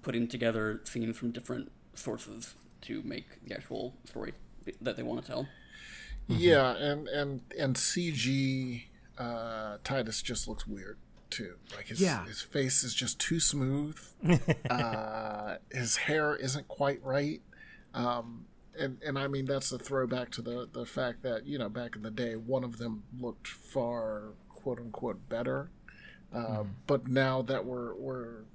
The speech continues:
Speaker 3: to the H D level, like, and, and we've seen this character redone in, you know, like, other games and, like,
Speaker 1: Mm.
Speaker 3: Dissidia and stuff like that. So, uh, we can see what the, the original model looks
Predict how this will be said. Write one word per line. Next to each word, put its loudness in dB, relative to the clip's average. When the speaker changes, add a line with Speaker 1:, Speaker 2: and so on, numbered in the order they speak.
Speaker 3:
to 2
the 0
H -2
D 6
level, 0
like, -6
and, -2
and -4
we've 4
seen 4
this 2
character -4
redone -4
in, -8
you -6
know, -10
like, -12
other 2
games -4
and, -10
like, -2
Speaker 1:
Mm. 2
Speaker 3:
Dissidia 2
and -4
stuff 0
like -4
that. -2
So, 2
uh, -2
we -4
can -4
see 2
what -4
the, -4
the 2
original 2
model -2
looks -4